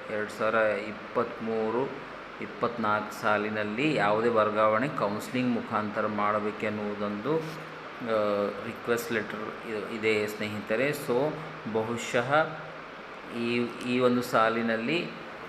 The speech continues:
ಕೌನ್ಸಿಲಿಂಗ್ ಮುಖಾಂತರನೇ ವರ್ಗಾವಣೆ ಆಗುತ್ತೆ ಸ್ನೇಹಿತರೆ. ಕಳೆದ ಐದು ಸಾಲುಗಳಲ್ಲಿ ಹತ್-, ಎರಡು ಸಾವಿರ ಹತ್ತೊಂಬತ್ತರಿಂದ ಎರಡು ಸಾವಿರ ಇಪ್ಪತ್ತ್ಮೂರರವರೆಗೆ ಕೌನ್ಸಿಲಿಂಗ್ ಮೂಲಕ ವರ್ಗಾವಣೆ ನಡೆದಿರುವುದಿಲ್ಲ.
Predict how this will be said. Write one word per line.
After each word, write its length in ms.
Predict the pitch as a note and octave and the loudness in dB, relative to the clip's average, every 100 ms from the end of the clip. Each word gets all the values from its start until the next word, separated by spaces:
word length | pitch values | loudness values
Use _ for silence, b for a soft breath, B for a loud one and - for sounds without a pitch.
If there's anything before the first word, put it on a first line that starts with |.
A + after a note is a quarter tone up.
| - | -4
ಕೌನ್ಸಿಲಿಂಗ್ 560 | A2 G#2+ G#2+ A#2 A#2 A#2 | -2 -2 -4 -2 0 0
ಮುಖಾಂತರನೇ 680 | A2+ - G#2+ G#2 G#2+ A2+ | 0 2 0 2 0 2
ವರ್ಗಾವಣೆ 580 | D3+ A2+ G2+ G#2 G#2+ G#2+ | 2 2 2 2 2 2
ಆಗುತ್ತೆ 420 | G#2 G2 G2 G#2 | 0 -4 -4 -6
ಸ್ನೇಹಿತರೆ. 640 | G2 G2+ F#2+ F#2 F#2 F#2 F#2 B B - - | -6 -6 -8 -8 -6 -6 -8 B B -4 4
ಕಳೆದ 420 | B2 C3+ C#3 G2 | 6 6 6 4
ಐದು 340 | B2 B2 C#3 | 4 4 0
ಸಾಲುಗಳಲ್ಲಿ 1080 | C3 C3+ A#2 A#2 A#2 A2 G#2 A2 A2 G#2+ B2 | 0 4 6 6 4 0 0 4 4 2 0
ಹತ್-, 360 | C#3+ A2+ - G#2 | 0 -2 -4 -4
ಎರಡು 160 | G#2 G2+ | -4 0
ಸಾವಿರ 280 | A#2 A2 | 2 2
ಹತ್ತೊಂಬತ್ತರಿಂದ 1300 | A#2 - G#2 - A#2 A#2 A2+ A#2 - A#2+ A2+ A2 G#2+ A2 | 2 0 -6 -2 0 2 0 -2 0 0 2 0 0 2
ಎರಡು 560 | C3 A2+ G#2 G#2 - | 4 4 0 -2 -2
ಸಾವಿರ 320 | G#2+ G#2 A2 | 0 0 0
ಇಪ್ಪತ್ತ್ಮೂರರವರೆಗೆ 1500 | G#2+ F#2+ - - A2+ A2 - G#2+ A2 A2+ A2+ G#2 G2+ G2 G#2 | -2 -6 -10 -2 -2 -2 -8 -6 -2 0 2 2 0 0 0
ಕೌನ್ಸಿಲಿಂಗ್ 640 | A#2+ A#2 G#2+ A2+ - C3+ B2+ | 0 0 -2 -2 -2 0 2
ಮೂಲಕ 340 | A2 G#2+ - | 0 -2 2
ವರ್ಗಾವಣೆ 520 | G#2 G#2 G2+ A2+ C3 | 2 2 4 4 4
ನಡೆದಿರುವುದಿಲ್ಲ. 920 | C#3+ G#2 G#2 G#2+ G2+ G2 G2 F#2+ G2 | 2 0 0 -2 -4 -4 -6 -4 -4